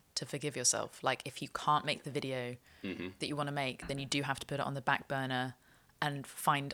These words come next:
Speaker 1: other filler videos. <laughs> Filler videos. They're still extraordinary.
Speaker 2: We, we
Speaker 1: But
Speaker 2: call them filler videos 'cause Andrew Wong makes filler videos all the time, but they're incredible.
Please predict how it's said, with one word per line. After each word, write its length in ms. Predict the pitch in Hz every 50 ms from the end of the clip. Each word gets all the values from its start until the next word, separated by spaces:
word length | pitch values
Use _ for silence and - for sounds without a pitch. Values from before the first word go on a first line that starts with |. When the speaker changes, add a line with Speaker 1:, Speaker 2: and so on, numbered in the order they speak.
| - 147
Speaker 1:
other 120 | 139 139
filler 280 | 131 - - 139 139 135
videos. 480 | 139 135 131 131 131 127 123 - - -
<laughs> 60 | - -
Filler 460 | - - - - - 131 127 131 123
videos. 380 | 131 131 131 131 131 135 -
They're 100 | - 202
still 240 | 180 - - 196 156
extraordinary. 480 | 139 - - - 165 156 139 139 135 -
Speaker 2:
We, 180 | - 139 147 -
we 140 | 131 143 139
Speaker 1:
But 120 | - 170
Speaker 2:
call 160 | 151 151 143
them 160 | 123 113 98
filler 340 | - - - 107 104 95 87
videos 340 | 80 78 78 76 73 73 -
'cause 120 | - 95
Andrew 260 | - 117 139 - 98 85
Wong 300 | 82 87 101 95 82 71
makes 200 | - - - -
filler 220 | - 80 73 69
videos 380 | 69 78 76 73 71 71 - 80
all 60 | 73
the 80 | 73 -
time, 220 | - 104 90 80 -
but 100 | - -
they're 140 | 113 - -
incredible. 840 | - 123 - - - - - - 156 156 117 80 - - - -